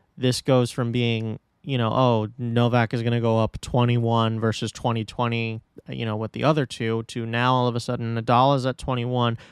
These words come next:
Novak now has to win two more majors to get that, um, all, you know, that, that coveted spot as the most, uh, singles, men's singles Grand Slams.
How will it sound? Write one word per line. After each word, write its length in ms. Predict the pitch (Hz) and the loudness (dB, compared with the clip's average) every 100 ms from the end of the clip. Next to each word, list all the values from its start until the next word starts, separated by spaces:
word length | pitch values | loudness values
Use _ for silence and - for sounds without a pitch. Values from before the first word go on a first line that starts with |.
| - | -2
Novak 320 | 127 131 147 | 2 4 4
now 200 | 131 127 | 2 0
has 200 | 127 127 - | 0 -4 -4
to 80 | |
win 220 | 127 120 117 | -4 -4 -4
two 220 | - 156 | 0 4
more 240 | 147 139 131 | 6 6 6
majors 600 | 127 127 110 104 98 - - _ - | 4 2 0 -2 -4 -10 -18 _ -4
to 100 | 120 | 0
get 260 | 127 117 | 2 2
that, 300 | 123 113 110 - _ _ _ | 0 0 0 -8 _ _ _
um, 600 | - 110 107 101 101 101 - _ _ _ _ _ - | -2 0 0 -2 -4 -8 -14 _ _ _ _ _ -2
all, 340 | 117 113 113 | 2 2 2
you 100 | 117 | -4
know, 160 | 107 107 | -4 -2
that, 180 | 110 110 | -2 0
that 200 | 107 - | -2 -2
coveted 560 | - 135 127 120 117 | 0 2 4 2 0
spot 380 | - - 120 110 | -2 0 2 2
as 180 | 110 104 - - - | -2 -4 -14 -20 -8
the 100 | - | -2
most, 520 | 117 120 120 113 - - _ _ _ | 2 4 4 2 -6 -12 _ _ _
uh, 100 | 110 | -4
singles, 480 | 107 127 120 117 113 - | -2 -2 0 0 0 0
men's 320 | 135 127 120 | 4 4 2
singles 380 | - 123 117 110 | -2 0 0 0
Grand 260 | 117 107 | -2 -2
Slams. 540 | 104 131 131 110 107 | -2 2 2 2 -2